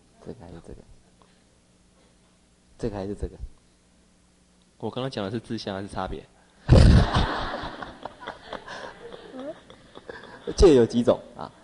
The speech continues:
Speaker 1: 我们讲说什么是戒，上来的时候讲什么是戒，这个是在讨论这个。戒有几种？
Speaker 2: 差别。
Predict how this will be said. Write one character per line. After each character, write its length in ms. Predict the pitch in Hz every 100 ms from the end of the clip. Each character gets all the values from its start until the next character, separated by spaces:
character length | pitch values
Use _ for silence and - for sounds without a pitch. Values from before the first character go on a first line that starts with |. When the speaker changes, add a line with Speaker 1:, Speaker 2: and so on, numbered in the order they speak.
| _
Speaker 1:
我 80 | -
们 100 | 135
讲 140 | 131 113
说 100 | 131
什 140 | 165
么 120 | 220
是 160 | 175 185
戒， 320 | 175 135 104
上 160 | 104 135
来 120 | 110
的 120 | 110
时 80 | 104
候 60 | 101
讲 160 | 85
什 100 | -
么 100 | 165
是 140 | 165 143
戒， 220 | 120 101 - - _ _ _ _
这 100 | 110
个 60 | 101
是 80 |
在 80 | 104
讨 160 | 95 90
论 140 | 98
这 100 | 95
个。 100 | 90 - _ _ _ _ _ _ _
戒 120 | - 165
有 100 | 120
几 160 | 120
种？ 160 | 117 87 - _ _ _ _ _ _ _ _ _
Speaker 2:
差 220 | - - 117
别。 220 | 123